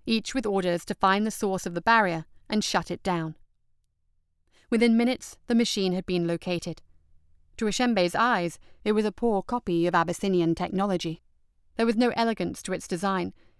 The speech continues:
and its construction had simply forced additional soul stones into its power core to overcompensate for its technical deficiencies.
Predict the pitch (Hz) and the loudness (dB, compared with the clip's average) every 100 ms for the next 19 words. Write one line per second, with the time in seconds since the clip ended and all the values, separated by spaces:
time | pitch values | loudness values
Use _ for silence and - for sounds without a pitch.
0 | - 214 202 - 196 - 240 - 208 185 | -4 -2 -2 -2 -6 0 0 0 -4 -4
1 | 185 202 - 190 - 202 196 - 214 208 | -4 -6 -6 -6 -2 -2 -2 -2 -2 -2
2 | - 196 190 - 214 - 180 170 165 - | -2 -4 -2 0 0 0 -2 -2 -4 -2
3 | 202 196 180 - 185 185 170 - 226 180 | -2 -2 -8 -8 -4 -2 -4 -2 0 0
4 | 170 - - 277 226 202 - 247 240 220 | -2 -14 -4 0 2 0 -2 -2 0 0
5 | 196 180 175 - 160 - - - 196 185 | -2 -4 -4 -2 -4 -2 -2 -2 -4 -4
6 | 170 185 233 - 180 185 170 - | -4 -4 -4 -4 -6 -6 -6 -8